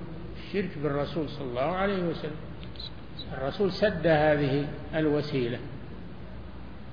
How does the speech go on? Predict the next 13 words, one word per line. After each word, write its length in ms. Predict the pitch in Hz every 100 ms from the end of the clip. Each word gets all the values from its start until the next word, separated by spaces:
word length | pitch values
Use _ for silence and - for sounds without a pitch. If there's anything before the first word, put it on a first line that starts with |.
| - - - - - -
سدها، 680 | - 147 139 151 127 127 - - - - - - - - - - - - - -
قال: 180 | 147 143
"صلوا 440 | 156 170 160 147
علي 420 | 139 135 160 196
حيث 420 | - 160 180 175 196 220 - 165
كنتم 460 | 147 139 143 123 - - - - - - - - - - - - - - - - - - - -
فإن 360 | 151 156 160 156
صلاتكم 840 | 156 147 180 208 220 220 247 233 - - - - - - - - -
تبلغني". 580 | 208 185 185 135 131 120 120
فالرسول 720 | 180 196 185 180 - 226 202
يبلغ 520 | 202 196 202 143 143 - - - - - - - - - - -
صلاة 340 | 143 151 151 -
أم-، 320 | 180 175 160